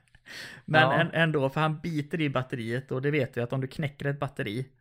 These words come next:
Speaker 1: eller om du
Speaker 2: Ja.
Speaker 1: sätter en skruvmejsel i ett batteri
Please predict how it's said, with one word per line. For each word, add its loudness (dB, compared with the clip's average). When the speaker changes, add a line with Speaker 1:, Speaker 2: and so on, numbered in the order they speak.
Speaker 1:
eller -2
om -2
du -2
Speaker 2:
Ja. 4
Speaker 1:
sätter 2
en 2
skruvmejsel 0
i -2
ett -14
batteri -4